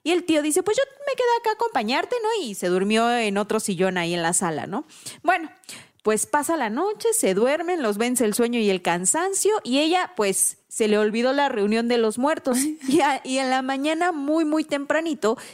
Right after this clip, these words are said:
Speaker 1: el tío se levanta porque, pues, trabajaban, eh, trabajan en cosas relacionadas con la revista, los periódicos y todo eso.
Speaker 2: Ujú.
Speaker 1: Se tenía que ir muy, muy temprano a hacer la recolección de lo que iba a vender, ¿no?
Speaker 2: Ajá.
Speaker 1: Entonces le dice: "Bueno, sobrina, ya me voy, al rato nos vemos". "No, que sí".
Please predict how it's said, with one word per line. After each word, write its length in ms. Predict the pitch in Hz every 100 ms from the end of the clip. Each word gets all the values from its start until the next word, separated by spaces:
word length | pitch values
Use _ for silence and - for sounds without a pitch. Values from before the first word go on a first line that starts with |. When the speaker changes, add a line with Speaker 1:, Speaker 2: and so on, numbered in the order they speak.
| -
Speaker 1:
el 200 | 220 208
tío 160 | 247
se 160 | 240 262
levanta 380 | 269 285 240 262
porque, 280 | 202 185 156
pues, 220 | 175 -
trabajaban, 640 | 170 175 175 202 202 208 -
eh, 400 | 185 170 165 -
trabajan 420 | 190 196 233 208
en 380 | 180 170 165 165
cosas 300 | - 190 208
relacionadas 460 | 202 180 170 190 196
con 100 | 240
la 80 | 262
revista, 480 | 208 220 220 214 240
los 160 | 262
periódicos 500 | - 196 196 208 202
y 60 | 190
todo 180 | 208 208
eso. 200 | 202 190
Speaker 2:
Ujú. 100 | 160 160 165
Speaker 1:
Se 140 | - 208
tenía 220 | 226 233
que 100 | 262
ir 120 | 254
muy, 240 | 247 269
muy 180 | 262 277
temprano 500 | 285 285 254 220 254 -
a 80 | 170
hacer 260 | - 180
la 140 | 190 185
recolección 600 | 170 160 - - 202 220
de 60 |
lo 160 | 160 139
que 80 | 170
iba 140 | 151
a 40 |
vender, 380 | 135 135 143 -
¿no? 140 | 208 339
Speaker 2:
Ajá. 400 | - - - 165
Speaker 1:
Entonces 380 | 302 339 330 359
le 80 |
dice: 120 | 320 302
"Bueno, 360 | 349 415 392
sobrina, 340 | 359 339 359 349
ya 60 |
me 100 | 339
voy, 140 | 330 339
al 100 | 254
rato 220 | 262 294
nos 120 | 233
vemos". 260 | 214 185 185
"No, 180 | 285 370
que 120 | 294
sí". 200 | -